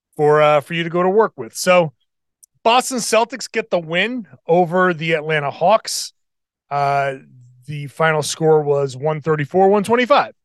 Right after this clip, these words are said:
Uh, big picture, big picture is the Celtics came out. They came out strong. They built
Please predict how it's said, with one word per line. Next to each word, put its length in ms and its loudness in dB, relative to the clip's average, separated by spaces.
Uh, 320 -2
big 180 -6
picture, 540 2
big 160 -6
picture 380 -2
is 420 -4
the 80 -12
Celtics 680 -2
came 240 -2
out. 260 2
They 120 -4
came 220 -4
out 160 -4
strong. 560 2
They 160 0
built 340 2